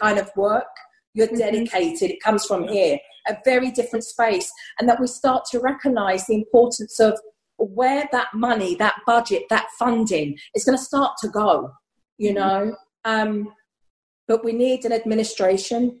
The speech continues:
Speaker 1: to recognize
Speaker 2: Mm-hmm.
Speaker 1: that. We do. And I don't think we're there yet at all.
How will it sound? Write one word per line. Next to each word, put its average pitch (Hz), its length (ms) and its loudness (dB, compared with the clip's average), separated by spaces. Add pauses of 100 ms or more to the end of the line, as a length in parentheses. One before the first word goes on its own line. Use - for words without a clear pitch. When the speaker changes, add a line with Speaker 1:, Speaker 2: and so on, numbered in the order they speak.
(100)
Speaker 1:
to 202 160 2
recognize 220 640 -2
Speaker 2:
Mm-hmm. 170 100 -4
Speaker 1:
that. 160 220 -2
We 202 120 0
do. 208 400 0 (100)
And 214 120 0
I 214 80 2
don't 214 240 0
think 196 180 -4
we're 175 120 0
there 143 200 2
yet 143 200 0
at - 200 -6
all. 139 280 2